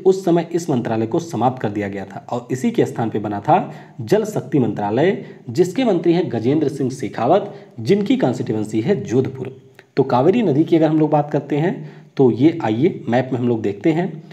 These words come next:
यहाँ पर आपके सामने है कर्नाटक, ये है केरल और ये है तमिलनाडु।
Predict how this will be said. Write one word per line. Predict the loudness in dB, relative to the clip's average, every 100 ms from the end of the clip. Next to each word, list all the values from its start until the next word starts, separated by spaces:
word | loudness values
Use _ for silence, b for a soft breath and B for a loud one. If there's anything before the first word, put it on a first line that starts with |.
| B -2
यहाँ | 0 4
पर | 2
आपके | 2 0
सामने | 0 2 2
है | 0
कर्नाटक, | -4 -4 -2 0 -2 -8 B B -2
ये | 0 2
है | 0
केरल | 0 4 4 2 B B -2
और | 0 2
ये | 0
है | 0 -4
तमिलनाडु। | 0 2 2 0 -6